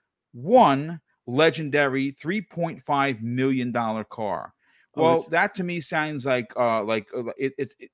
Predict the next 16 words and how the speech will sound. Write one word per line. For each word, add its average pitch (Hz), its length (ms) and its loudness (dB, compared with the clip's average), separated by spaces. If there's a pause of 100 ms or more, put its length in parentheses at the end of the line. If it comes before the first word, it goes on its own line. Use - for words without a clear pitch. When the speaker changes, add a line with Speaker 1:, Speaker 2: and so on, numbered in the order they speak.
Speaker 1:
you 156 160 -2
might 202 380 2
as 160 120 -6
well 147 480 -2 (120)
watch 120 480 -2 (100)
paint 123 400 -6 (140)
dry. 92 440 -2
Speaker 2:
<laughs> - 40 -6 (1900)
And, 220 180 2
and 196 160 4
the 190 80 4
workaround 190 640 2
used 147 260 0
to 151 60 -6
be 139 260 4
that 120 320 2